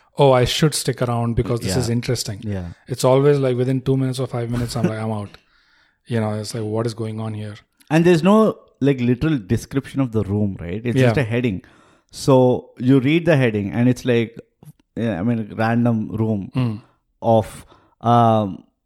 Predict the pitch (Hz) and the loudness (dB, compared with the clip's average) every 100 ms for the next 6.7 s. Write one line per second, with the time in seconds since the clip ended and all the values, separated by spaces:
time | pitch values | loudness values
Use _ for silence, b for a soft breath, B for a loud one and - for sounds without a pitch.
0 | - 113 104 135 139 139 131 - - 123 | -18 -6 2 6 6 4 0 -6 -6 2
1 | 127 131 127 117 - - _ - 117 135 | 6 6 4 0 -4 -14 _ 0 4 6
2 | 135 113 120 123 - 123 - 110 101 95 | 4 4 2 0 0 0 2 0 0 -2
3 | 95 101 101 92 - - - 135 110 - | -2 -4 -4 -8 -12 -10 -2 0 0 -2
4 | 127 113 104 107 110 104 101 85 - _ | -4 -2 -2 0 0 -2 -4 -6 -12 _
5 | - 123 110 107 104 123 127 131 104 143 | -6 -6 -6 -8 0 2 4 2 4 4
6 | 151 113 120 - 139 151 | 4 0 -2 0 0 2